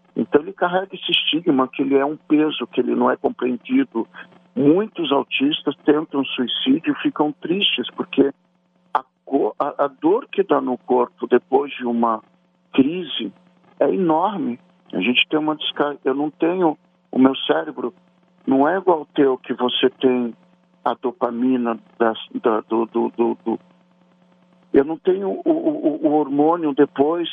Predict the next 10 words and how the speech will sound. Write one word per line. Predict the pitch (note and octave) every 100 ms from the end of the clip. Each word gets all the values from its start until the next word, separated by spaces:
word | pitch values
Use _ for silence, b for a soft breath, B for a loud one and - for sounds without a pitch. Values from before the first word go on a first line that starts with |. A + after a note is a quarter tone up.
| -
que | - C#3+
é, | C#3 C#3 C#3 -
é, | B2+ B2 B2
da | C3
adrenalina, | B2+ B2+ B2 A#2+ A2+ B2+ A#2 A2 A2 -
sabe? | C3 B2 -
Que | C3
é |
a | A#2+
dopamina. | A#2+ A#2 A2+ A2+ A2 G2+ G#2+